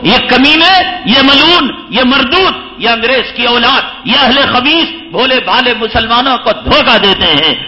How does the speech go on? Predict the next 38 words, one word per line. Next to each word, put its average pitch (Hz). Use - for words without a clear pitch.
اور 226
خدا 247
کرتے 240
ہیں 196
کہ 262
بھائی 330
یہ 262
احناف 254
ہی 330
کٹ 320
گئے 240
ہیں 220
حدیث 185
سے 135
اور 269
قرآن 226
سے۔ 277
دیکھو 262
امام 233
شافعی 208
کے 220
یہاں 196
رفع 160
یدین 175
ہے، 151
دیکھو 285
فلاں 262
امام 226
کے 226
یہاں 202
آمین 220
بالجہر 185
ہے، 165
دیکھو 311
فلاں 262
امام 240
کے 233
یہاں 220